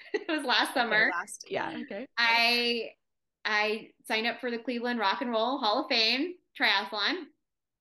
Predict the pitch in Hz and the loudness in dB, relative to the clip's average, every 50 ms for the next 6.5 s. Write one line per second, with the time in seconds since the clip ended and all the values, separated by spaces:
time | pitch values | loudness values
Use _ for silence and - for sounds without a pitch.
0 | _ _ _ 233 226 220 220 226 - 220 226 220 180 220 220 226 226 285 277 262 | _ _ _ -8 -6 -6 -6 -2 0 0 0 0 0 0 0 0 2 0 -2 0
1 | 247 233 226 214 202 196 208 214 202 202 196 214 208 202 196 202 190 185 175 180 | -2 -4 -4 -2 -2 -2 -2 -2 -4 -6 -2 -2 -2 0 2 2 2 2 0 -4
2 | 175 - 175 160 - - 190 190 196 214 220 220 226 - 196 180 165 156 - 160 | -6 -6 -6 -6 -4 -6 -6 -6 -4 -6 -6 -8 -6 -6 -4 -4 -4 -4 -4 -6
3 | - - - - - - 151 170 175 - - - - - - - 123 120 120 104 | -6 -6 -8 -14 -14 -12 -14 -12 -10 -10 -12 -12 -10 -10 -8 -8 -8 -10 -10 -12
4 | 67 57 - 170 _ - 208 - - 220 208 190 190 - - _ - - 539 554 | -14 -14 -18 -14 _ -2 -2 -2 0 0 -2 -2 -2 -6 -12 _ 2 4 6 6
5 | 339 294 254 233 226 226 226 240 240 240 240 240 240 247 269 311 - - - 427 | 8 6 6 6 4 4 4 6 8 8 8 6 6 4 2 -2 -4 -2 2 4
6 | 330 320 311 320 - - 277 262 254 | 4 6 6 6 6 6 6 6 4